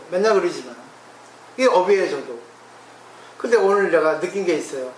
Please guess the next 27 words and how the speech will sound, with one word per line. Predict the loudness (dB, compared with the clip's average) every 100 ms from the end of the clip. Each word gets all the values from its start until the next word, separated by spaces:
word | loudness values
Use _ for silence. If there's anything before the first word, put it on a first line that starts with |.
| -20 -14 0
"아, | 2 4
아니다, | 0 -2 -4
이제는. | -4 -6 -12 -18 -20 -20 -20 -20 -20 -20 -20 -20 -20 -12
그만하자." | 0 2 2 0 -4 -12 -18 -20 -20 -20 -20 -20 -20 -20 -4
이걸 | 0 0
핑계대서 | 0 0 2 2 2
나도 | -2 -2 -2
내 | 2 4 2 -2 -16 -12
걸 | -10
하는데, | -8 -8 -6 -6 -2
물론 | 0 2
이것도 | 2 0
좋지만, | -4 -8 -10 -12 -12 -12 -16 -20 -20 -20 -20 -20 -20 -20 -20 -14
이제는 | -2 0 2
내가 | 2 2 2
더 | 0
이상 | 0 0
해서는 | -2 -2 -6
안 | -6
되겠다. | -10 -14 -18 -20 -20 -20 -6
몸이 | -2 0
아프구나. | 0 -4 -10 -14 -16 -20 -20 -20 -20 -20 -20 -16 -8
그 |
부처님은 | -4 0 0 0 -2 -6 -12 -18 -18 -18 -10 0
몸을 | 2 2
아프게 | 2 0 -2 0 0
해줌으로써 | 0 -4 -4 -4 -4 -6